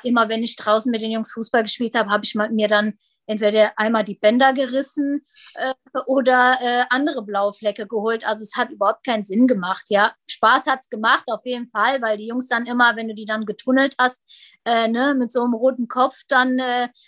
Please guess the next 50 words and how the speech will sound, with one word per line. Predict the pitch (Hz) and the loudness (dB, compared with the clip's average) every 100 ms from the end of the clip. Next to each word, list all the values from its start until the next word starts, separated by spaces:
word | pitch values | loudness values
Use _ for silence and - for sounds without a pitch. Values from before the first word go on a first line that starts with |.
| _ | _
nach | 220 208 | 0 4
Hause | 233 262 | 4 2
gegangen | 285 294 262 247 254 | 0 -4 2 2 2
sind | 247 254 | -4 -6
und | 233 | -8
sich | 233 - | -10 -6
dann | 226 | -6
geärgert | 220 220 233 262 269 269 | -2 0 2 2 0 0
haben | 240 240 | -2 -2
und | |
die | 214 | -2
anderen | 202 226 233 | -2 -2 -2
Jungs, | 233 247 254 277 | -4 -2 -2 -4
die, | 233 196 214 - - - | -6 -8 -8 -12 -16 -2
die | |
dann | 214 202 | 2 4
ausgelacht | 202 233 262 247 226 226 - | 6 4 4 2 2 2 -2
haben. | 220 220 226 214 - - - - | 0 0 0 -12 -20 -20 -20 -12
Aber | 214 214 208 | -8 -4 -4
so | 190 208 233 | -4 -8 -8
im | 226 | -8
Verein, | - 208 - 185 196 233 | -4 -4 -2 -2 0 -2
ich | 254 - | -6 -6
weiß | 185 185 196 | -2 -2 -2
nicht, | 233 | -6
ob | 208 | -6
das | - - | -8 -6
halt | 202 190 | -4 -4
Sinn | - 226 208 | 0 0 2
macht, | 180 165 - | 0 -4 -4
ja, | 190 185 202 - _ | 0 2 2 -4 _
körperlich. | 214 208 208 190 190 - - | 4 4 4 0 -2 -4 -8
Ähm, | - 208 214 233 - _ _ _ - | -8 -10 -10 -16 -18 _ _ _ -4
also | 233 196 | -2 -2
für | - | 2
mich | 214 269 302 - - _ - - | 6 6 4 -2 -8 _ -20 -2
hat's | 214 330 - | 0 0 0
nie | 233 | 0
Sinn | 202 226 233 | 0 0 0
gemacht, | 214 214 214 | 2 2 2
mit | 220 202 | -6 -6
den | 208 | -4
Jungs, | 208 233 233 - | -2 -2 -2 -6
äh, | - 202 | -8 -6
jetzt | 214 214 - | -4 -6 -2
irgendwo | 220 214 | 0 2
im | 208 | 2
Verein | 208 - 214 | 2 0 2
zu | - | 0
spielen, | 247 - 226 220 | -4 -2 0 0